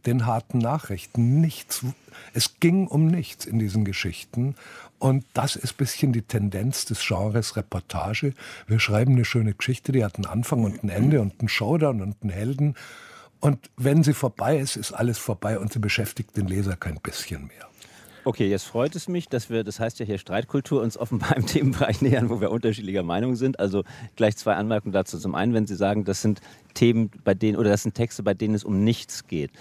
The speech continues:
Speaker 2: Ehrlich gesagt habe ich da die Befürchtung, dass Sie damit etwas machen, was Sie Reportern vorwerfen, nämlich,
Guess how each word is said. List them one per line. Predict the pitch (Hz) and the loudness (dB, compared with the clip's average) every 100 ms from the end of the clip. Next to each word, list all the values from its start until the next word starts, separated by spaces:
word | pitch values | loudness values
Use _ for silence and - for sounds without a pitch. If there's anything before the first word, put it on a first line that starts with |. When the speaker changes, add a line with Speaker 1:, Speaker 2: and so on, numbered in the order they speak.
| - - - - - _ | -20 -20 -20 -20 -20 _
Speaker 2:
Ehrlich | - 98 - | -6 -4 -2
gesagt | 107 110 - | 0 0 0
habe | 104 107 | -4 -6
ich | |
da | - 95 117 | -4 -2 0
die | 120 | -2
Befürchtung, | 104 - - - 107 139 - 170 156 | -6 -8 -8 0 2 2 0 -2 0
dass | 120 - | -2 -2
Sie | 113 | -2
damit | - 98 117 | 0 2 0
etwas | 101 110 104 | 0 0 0
machen, | 101 113 107 | 0 0 2
was | 107 - - | 0 -2 -4
Sie | 117 123 127 123 - - | -2 2 2 -2 -6 -16
Reportern | 71 95 101 98 - 110 190 - 110 76 69 _ | -10 -2 0 0 2 4 4 4 2 2 -4 _
vorwerfen, | - 107 90 82 76 - 85 | 0 4 4 4 0 -2 -2
nämlich, | 107 139 160 170 | 2 2 2 0